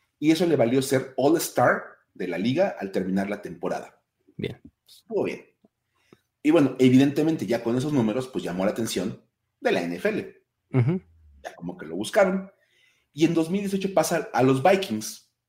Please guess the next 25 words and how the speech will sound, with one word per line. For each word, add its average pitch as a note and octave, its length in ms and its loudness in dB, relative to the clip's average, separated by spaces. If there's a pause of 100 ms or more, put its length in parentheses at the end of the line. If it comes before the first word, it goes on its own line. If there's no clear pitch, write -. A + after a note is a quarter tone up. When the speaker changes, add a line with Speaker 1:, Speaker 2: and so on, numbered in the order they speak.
(540)
Speaker 1:
donde A#2+ 260 0
se B2 140 -2
mantiene A#2+ 340 0
hasta B2+ 120 -4
el G2+ 80 0
dos F#2 140 -4
mil G2+ 220 0
diecinueve. D#3 600 -2 (760)
Speaker 2:
Ujú. G#2+ 140 -6
Speaker 1:
Ahí C3+ 160 -2
como A#2 220 -2
regresado G2+ 380 0
de B2 80 -2
patadas G#2 520 -4
y - 40 -16
cosas - 240 -10
por F2 120 -8
el C#2+ 100 -10
estilo, G3 360 -2
sin F#2+ 140 -6
Speaker 2:
Ya. F2+ 60 -4
Speaker 1:
mayor, - 540 -2 (560)
sin G#2 140 -8
mayor A2 400 -2
papel. D#3 520 -2